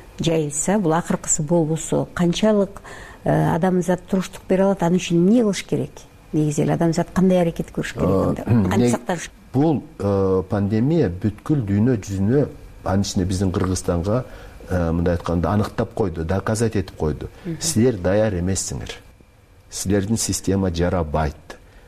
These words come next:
Speaker 2: Силердин дарыңар жок, вакцинаңар жок. Силер дарылаганды билбейсиңер", — деди. Диагноздон башташыбыз керек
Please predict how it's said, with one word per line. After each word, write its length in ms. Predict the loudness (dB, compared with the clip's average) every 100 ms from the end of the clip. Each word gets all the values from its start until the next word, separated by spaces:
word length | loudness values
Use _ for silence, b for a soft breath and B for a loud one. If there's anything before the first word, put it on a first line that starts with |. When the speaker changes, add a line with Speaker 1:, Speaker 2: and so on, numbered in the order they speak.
| b
Speaker 2:
Силердин 440 | -2 0 2 0
дарыңар 520 | 2 0 0 0 -2 -6 -4
жок, 360 | 0 0 -2
вакцинаңар 680 | -6 -6 -4 -2 0 0 -2 -2
жок. 260 | 0 0 -2 -8
Силер 260 | -2 0
дарылаганды 600 | 2 0 0 0 0 -2 -4
билбейсиңер", — 840 | -4 -4 0 0 0 -4 -6 -10 -20 -18 -6
деди. 360 | -4 -4 -8 -18 -20 -16
Диагноздон 600 | -2 -2 0 -2 -2 -2
башташыбыз 480 | -2 -4 -6 -4 -4
керек 160 | -4